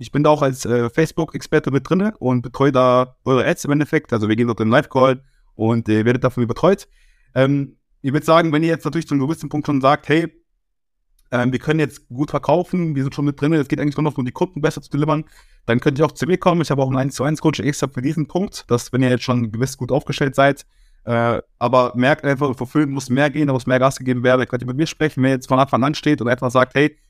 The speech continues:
ich muss mich allgemein reinfuchsen in den Verkauf, äh, in Funnels et cetera, in Ads selber“, dann könnt ihr bei Wild Media gerne anfragen, da bin ich auch mit an Bord.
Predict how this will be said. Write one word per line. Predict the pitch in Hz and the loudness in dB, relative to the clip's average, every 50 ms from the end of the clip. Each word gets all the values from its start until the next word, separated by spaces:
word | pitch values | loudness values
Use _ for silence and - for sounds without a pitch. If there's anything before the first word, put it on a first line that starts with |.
| _ | _
ich | _ - | _ -10
muss | 135 123 - | -8 -6 -2
mich | 127 | 0
allgemein | 131 131 131 131 143 151 151 | 0 0 2 2 2 2 2
reinfuchsen | 139 131 143 143 143 - - 139 - - - 123 | 2 2 2 0 -2 -4 -6 -10 -8 -6 -4 -4
in | 120 | -4
den | 120 | -2
Verkauf, | - 120 - - 135 139 147 147 143 139 - _ _ _ _ _ _ _ _ - | -4 -4 -2 0 2 2 2 0 -2 -4 -8 _ _ _ _ _ _ _ _ -4
äh, | - 120 123 123 123 120 | 0 2 2 2 2 0
in | 120 110 - _ - 147 123 | -2 -4 -8 _ -8 -8 -4
Funnels | 131 143 143 143 147 135 | -2 0 0 0 0 -2
et | 139 120 | -4 -6
cetera, | 147 135 - 135 127 131 131 127 | -6 -4 -2 2 2 4 2 2
in | - 127 127 - | 0 -2 -4 -2
Ads | 139 143 147 - | -4 -4 -4 -2
selber“, | 127 151 151 135 131 135 | -2 0 2 2 2 2
dann | 117 113 117 | 0 -2 -4
könnt | - 139 123 | -4 -4 -4
ihr | 139 123 | -2 -2
bei | 113 113 | 0 2
Wild | 131 127 123 - | 2 2 2 0
Media | 151 147 156 | -2 -2 -2
gerne | - 135 139 135 | 0 -2 -2 0
anfragen, | 147 139 - - 127 135 135 127 | -2 -2 -2 0 0 2 2 0
da | 120 113 | -2 -4
bin | 120 | -4
ich | 120 - | -6 -6
auch | - 123 | -8 -10
mit | 127 123 107 | -8 -6 -4
an | 110 113 117 | -4 -2 0
Bord. | 151 185 202 - | 2 2 0 0